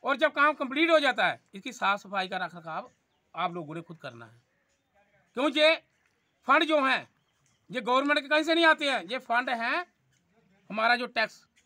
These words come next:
जो रोज़मर्रा की चीज़ें लेते हैं हम, दाल तक, चीनी तक जो लेते हैं, उसमें टैक्स देते हैं। वही टैक्स का पैसा जो हमारी गवर्नमेंट, जो, अ,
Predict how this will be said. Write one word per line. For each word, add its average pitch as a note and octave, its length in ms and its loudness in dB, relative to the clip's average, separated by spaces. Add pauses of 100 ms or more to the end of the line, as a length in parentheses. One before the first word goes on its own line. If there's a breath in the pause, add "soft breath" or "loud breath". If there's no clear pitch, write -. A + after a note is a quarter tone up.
(240)
जो A#3 140 -4 (160)
रोज़मर्रा C4 500 0
की A#3+ 120 -16
चीज़ें G#3+ 300 -10
लेते A3 240 -6
हैं G#3+ 60 -6
हम, D#3+ 200 -8 (240)
दाल A#3 300 2
तक, C4 180 -6 (560)
चीनी C#4 240 -2
तक C4+ 160 0
जो B3+ 160 -8
लेते A#3+ 220 -6
हैं, A#3+ 60 -4
उसमें A#3 240 -14
टैक्स G#3+ 220 -12
देते D#3 240 -16
हैं। A#2+ 180 -20 (500)
वही D#4 200 0
टैक्स D4 280 -4
का C#4 120 -4
पैसा A#3+ 340 -4
जो A#3 180 -10
हमारी G#3 220 -8
गवर्नमेंट, F#3 360 -8
जो, G3 180 -12
अ, G3 40 -16